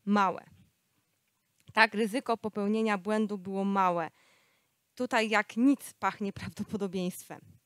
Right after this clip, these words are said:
W tej części między innymi omówimy estymację punktową i przedziałową, co to jest przedział ufności i jak go wyznaczyć, testowanie hipotez statystycznych, co to jest hipoteza statystyczna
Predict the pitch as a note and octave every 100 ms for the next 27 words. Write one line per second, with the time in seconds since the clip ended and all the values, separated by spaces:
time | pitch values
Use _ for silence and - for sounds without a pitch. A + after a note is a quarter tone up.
0 | _ _ _ - _ _ - - G4 G4+
1 | D#4+ D#4 - - D4 C#4+ _ A3+ C4+ D4
2 | A3+ C4 A#3 A#3 A#3+ A#3+ A#3+ - A3 A3
3 | G3 F#3 E3 - _ _ _ _ _ _
4 | _ _ _ _ B3+ - D4 E4 - D#4+
5 | D4 C#4+ C4+ D#4 D#4+ D#4+ - - C4 A3+
6 | F#3+ F3 F#3+ A3+ - _ _ _ _ -
7 | A#3+ A3 G#3+ - G#3+ G#3 G#3 A3 G3+ -
8 | - B3+ - G#3 F#3+ G3 G3 F#3 E3 -
9 | C#4 - - _ _ _ _ _ _ C#4
10 | - C4+ D#4+ F4+ D#4+ D4+ E4+ D#4+ A#3+ -
11 | G3+ G3 - F#3+ - D#3 - _ _ _
12 | _ - D4 D4 C4+ - - A#3 F#4 F#4
13 | D#4 A#3+ A3 G#3+ G#3+ - B3